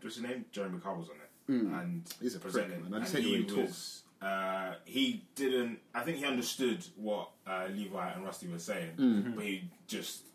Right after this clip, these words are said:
Speaker 1: didn't share that sort of same opinion of your feeling on it.
Speaker 3: Mm.
Speaker 1: Uh, he was more saying that,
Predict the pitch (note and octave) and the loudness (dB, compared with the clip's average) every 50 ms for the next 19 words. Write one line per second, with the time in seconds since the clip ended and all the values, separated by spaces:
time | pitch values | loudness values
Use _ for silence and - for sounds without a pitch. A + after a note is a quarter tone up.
0 | _ _ _ _ A#2 A2 G2 F#2+ F2+ - - A2+ G2+ F#2 F2+ F2 F2+ E2+ - - | _ _ _ _ -2 -2 -2 -2 -4 -4 -4 -2 -2 -2 -2 -2 -2 -4 -4 -4
1 | - - _ _ _ _ - - G3 F3+ F3+ - - G3 F3+ F3 E3+ E3 - G3 | -8 -14 _ _ _ _ -12 -8 -8 -8 -6 -6 -4 -4 -2 -2 -4 -4 -4 -2
2 | F#3 F3 E3+ E3 E3+ - F3 F3 E3+ F3 E3+ - F3 F#3 F#2 - E3+ - - F#3+ | -2 -2 -2 -4 -8 -8 -4 -4 -4 -4 -4 -6 -6 -4 -4 -4 -4 -6 -6 -6
3 | F3+ - F2 - F3 F2 E2+ - - - - - B2+ B2 A2+ G#2 F2+ - - _ | -4 -4 -4 -4 -4 -6 -6 -8 -14 -8 2 6 8 8 8 6 4 0 -6 _
4 | _ - G2+ G2+ G2 F#2+ G2 - B2 B2+ B2+ B2 A2+ A2+ A2 - - A2 A2 A2 | _ 0 2 2 2 2 2 0 2 2 2 2 0 0 -2 -2 -2 0 0 2
5 | A2 G#2+ G#2+ G#2 G#2 G#2 G#2 - - - A2+ G#2+ G2+ G2 G2 G2 G2 F#2+ F#2+ F#2+ | 2 2 2 4 4 2 2 0 -4 -2 -2 0 0 2 2 0 0 -2 -2 -4
6 | F#2 F2 E2 F2+ F#2+ F#2+ F2+ F#2 F#2 F#2 F2+ F2 E2+ E2+ - | -6 -6 -6 -4 -2 -2 -2 0 0 0 0 0 -2 -4 -8